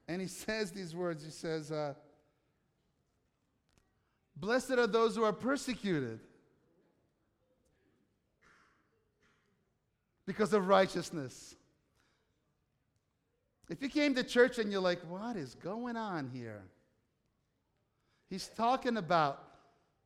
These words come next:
separation between God and man and, and, and peace and purity of heart. And now he's, like, saying, "Blessed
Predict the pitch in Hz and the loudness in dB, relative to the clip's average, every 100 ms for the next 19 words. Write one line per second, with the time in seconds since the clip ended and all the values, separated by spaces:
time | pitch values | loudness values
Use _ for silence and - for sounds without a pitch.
0 | _ _ _ _ _ - 139 - 240 240 | _ _ _ _ _ -20 -20 -8 -8 -4
1 | 208 185 214 247 254 240 170 151 156 139 | -4 0 -2 -2 -6 -6 -8 -10 -10 -10
2 | 135 - 247 247 240 220 151 156 214 240 | -12 -14 -10 -8 -4 -4 -4 -6 -6 -6
3 | 240 214 151 131 - _ _ _ - 127 | -4 -6 -8 -10 -16 _ _ _ -16 -14
4 | 123 - 120 113 _ - 247 240 247 - | -14 -16 -16 -18 _ -12 -8 -6 -8 -8
5 | 147 131 - 247 262 254 208 175 160 202 | -12 -12 -12 -6 0 0 0 -4 -4 -2
6 | 233 214 196 233 277 269 220 220 196 190 | -2 -2 -4 -2 -2 -2 -4 -4 -4 -4
7 | 226 214 160 175 226 254 262 247 | -6 -6 -8 -12 -10 -8 -6 -4